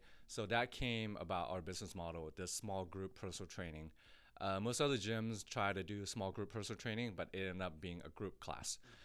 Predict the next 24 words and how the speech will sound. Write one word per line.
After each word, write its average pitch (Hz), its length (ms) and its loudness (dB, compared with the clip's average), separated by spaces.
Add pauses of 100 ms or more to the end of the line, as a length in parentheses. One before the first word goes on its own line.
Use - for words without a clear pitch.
(220)
So, 92 220 2
you 95 120 0
know, 90 180 0
they 95 180 0
might 95 200 2
have, 92 240 4
like, 82 180 -2
eight 104 180 -2
people 107 200 0
in 107 80 0
class, 90 380 4
but 82 160 -6 (120)
everybody's 82 400 -2
doing 80 200 -6
the 76 40 -6
same 80 220 -2
thing. 76 240 -8 (460)
So 113 180 4
when 110 220 4
I 113 80 6
designed 110 480 2
this 107 120 0
place 107 360 -2
out, 92 320 2